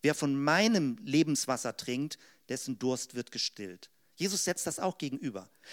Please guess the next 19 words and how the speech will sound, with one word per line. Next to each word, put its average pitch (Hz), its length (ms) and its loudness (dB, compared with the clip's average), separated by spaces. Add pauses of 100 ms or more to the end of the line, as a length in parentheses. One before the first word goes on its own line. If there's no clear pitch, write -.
(140)
Das 160 240 2
Wasser 240 300 4
der 175 260 0
Welt 151 540 2 (760)
ist - 340 4
ein 151 240 2
Wasser, 208 420 4
wo 160 80 2
du 151 100 4
immer 175 220 -2
neu 165 300 0
Durst 151 360 2
bekommst. 107 420 -4 (160)
Ein 170 60 -4
schöner 226 240 4
Vergleich 180 400 0
ist 185 140 -2
vielleicht 160 380 2 (180)
Salzwasser. 180 760 -2